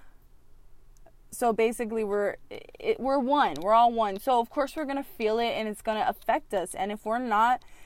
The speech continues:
taking the time to, uh, look inward and really try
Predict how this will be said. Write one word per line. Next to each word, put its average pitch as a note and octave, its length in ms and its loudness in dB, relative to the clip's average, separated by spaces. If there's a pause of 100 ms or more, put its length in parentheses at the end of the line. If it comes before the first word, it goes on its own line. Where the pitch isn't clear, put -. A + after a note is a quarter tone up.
(180)
taking B3+ 340 -4
the A#3 100 -2
time A3 520 -4 (140)
to, G#3 520 -2 (880)
uh, F#3+ 340 8
look A3+ 260 0
inward A#3+ 760 2
and G#3 320 -2
really A#3 840 -2 (140)
try A3 540 4